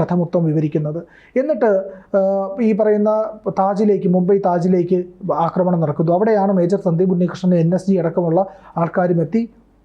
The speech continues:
ആ, പ്രതിരോധിക്കുന്നതും ഇവരെ എല്ലാം തകർക്കുന്നതും, ആ, ഈ പറയുന്ന ഭീകരരെയൊക്കെ കൊല്ലുന്നതും. അത് കഴിഞ്ഞിട്ട് ഈ പറയുന്ന അജ്മൽ അബീർ കസബിനെ പിടിക്കുന്ന അധ്യായം എന്ന് പറയുന്നത് ഏറ്റവും കലുഷിതമായിട്ടുള്ള, ഏറ്റവും വികാരനിർഭരമായിട്ടുള്ള ഒരു അവസ്ഥയാണ്. കാരണം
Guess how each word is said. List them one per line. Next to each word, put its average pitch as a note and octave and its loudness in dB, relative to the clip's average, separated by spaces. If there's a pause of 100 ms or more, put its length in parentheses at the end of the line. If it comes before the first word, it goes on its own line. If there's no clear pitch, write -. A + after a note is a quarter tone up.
(160)
ആ, D#3+ 2
പ്രതിരോധിക്കുന്നതും E3+ 0
ഇവരെ E3 2
എല്ലാം E3+ 2
തകർക്കുന്നതും, E3 0 (340)
ആ, E3 2
ഈ F#3+ 2
പറയുന്ന F3 2
ഭീകരരെയൊക്കെ E3 2
കൊല്ലുന്നതും. D3+ -2 (320)
അത് B3+ 0
കഴിഞ്ഞിട്ട് G#3 2 (100)
ഈ A3 2
പറയുന്ന G#3+ 2
അജ്മൽ G#3 0
അബീർ A#3+ 0
കസബിനെ A3 0
പിടിക്കുന്ന G#3+ 0
അധ്യായം G#3+ 2
എന്ന് G#3+ 2
പറയുന്നത് G3+ 2
ഏറ്റവും G#3+ -4 (100)
കലുഷിതമായിട്ടുള്ള, F#3+ 2
ഏറ്റവും G3+ -2 (260)
വികാരനിർഭരമായിട്ടുള്ള A3 0
ഒരു G#3+ 4
അവസ്ഥയാണ്. E3+ -2
കാരണം G3 2